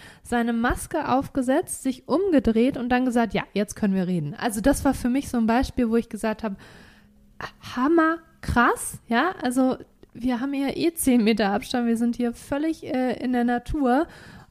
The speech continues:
und der redet noch nicht mal mit uns, bevor er nicht seine Maske aufsetzt. Fand ich sowas von genial.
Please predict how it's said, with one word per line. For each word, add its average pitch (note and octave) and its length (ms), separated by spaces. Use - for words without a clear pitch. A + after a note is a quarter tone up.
und A#3+ 360
der C4 300
redet C4+ 380
noch F#3 140
nicht F#3 220
mal G3+ 120
mit F#3+ 180
uns, B3 280
bevor A#3 320
er A3+ 80
nicht A3+ 160
seine A3 180
Maske A#3 440
aufsetzt. - 880
Fand - 380
ich - 220
sowas D4+ 400
von B3+ 200
genial. A3+ 440